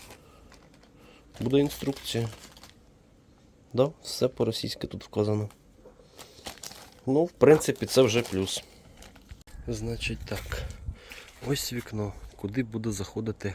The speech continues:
у нас кабель. Це старий кабель, ну як старий, він відносно новий кабель, просто коли вставляли вікно, його запустили трохи неохайно і під отлів, коротше,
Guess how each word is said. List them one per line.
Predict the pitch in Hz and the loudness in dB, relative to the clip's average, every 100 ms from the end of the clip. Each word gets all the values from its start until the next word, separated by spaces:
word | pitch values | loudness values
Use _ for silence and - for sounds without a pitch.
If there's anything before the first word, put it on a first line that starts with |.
| - | -6
у | |
нас | 98 110 - | -6 -4 -4
кабель. | - 95 95 92 - - - - - - | -4 -4 -4 -6 -10 -18 -20 -20 -20 -14
Це | - 104 | -6 -4
старий | - 101 95 | -2 -4 -4
кабель, | 92 135 139 113 | -2 0 0 -2
ну | 117 | 4
як | 117 101 | 4 4
старий, | - 95 90 | -2 -2 -2
він | 98 104 | 0 0
відносно | 113 123 110 - 92 | 0 4 4 2 -4
новий | 107 143 113 | 0 0 0
кабель, | - 90 92 | -4 -6 -8
просто | - 107 - | -8 -8 -8
коли | 98 95 | -6 -4
вставляли | 95 - 95 95 | -4 -4 -2 -2
вікно, | 92 - 131 | -4 -4 -2
його | 113 92 | -2 -2
запустили | 92 - - - 104 | -6 -10 -6 -2 -2
трохи | - 82 - - - - - - | -2 -6 -6 -12 -14 -16 -16 -8
неохайно | 98 98 - 127 101 95 | -4 -2 0 0 0 -4
і | 95 92 87 87 87 - - - - - - - - - - - - - - - - 110 104 - | -4 -4 -4 -8 -10 -16 -18 -18 -18 -18 -20 -20 -20 -20 -20 -18 -18 -14 -2 0 2 0 -2 -4
під | - 120 - | -4 -4 -2
отлів, | 113 - 98 87 | -4 -4 -6 -6
коротше, | 95 90 - 92 | -8 -6 -4 -4